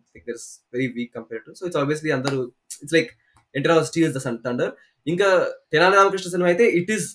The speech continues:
ఎన్టీ రా-, నాగేశ్వరరావు is the hero. ఎన్టీ రామారావు is supporting role. తెనాలి రామకృష్ణ సినిమా పేరు.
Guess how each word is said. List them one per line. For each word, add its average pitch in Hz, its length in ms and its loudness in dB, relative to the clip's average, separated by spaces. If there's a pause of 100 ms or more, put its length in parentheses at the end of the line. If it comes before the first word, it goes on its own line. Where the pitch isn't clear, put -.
ఎన్టీ 156 180 0
రా-, 208 200 4
నాగేశ్వరరావు 160 400 2
is 185 140 0
the 214 140 4
hero. 160 280 0 (240)
ఎన్టీ 123 140 -12
రామారావు 196 200 2
is 185 60 -4
supporting 165 400 0
role. - 160 -4 (840)
తెనాలి 165 220 4
రామకృష్ణ 170 360 2
సినిమా 131 220 -2
పేరు. 113 220 -10